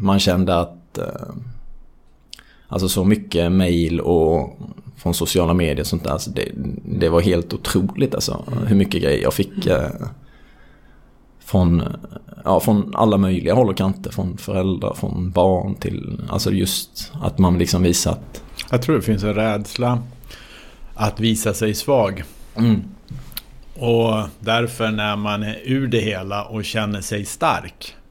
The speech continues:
Speaker 2: så vågar man berätta om det.
Speaker 1: Mm.
Speaker 2: Men att våga,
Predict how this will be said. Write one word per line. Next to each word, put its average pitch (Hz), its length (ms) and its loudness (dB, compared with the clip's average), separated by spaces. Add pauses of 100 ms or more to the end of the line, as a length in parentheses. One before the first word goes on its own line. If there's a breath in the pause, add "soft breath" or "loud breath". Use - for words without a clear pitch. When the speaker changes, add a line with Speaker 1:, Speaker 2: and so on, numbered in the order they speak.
(200)
Speaker 2:
så - 180 -6
vågar 101 280 -4
man 104 180 -2
berätta 123 380 0
om - 200 -8
det. 82 140 -12 (140)
Speaker 1:
Mm. 113 180 -8 (440 loud breath)
Speaker 2:
Men 110 320 0
att 117 240 -2
våga, 131 640 0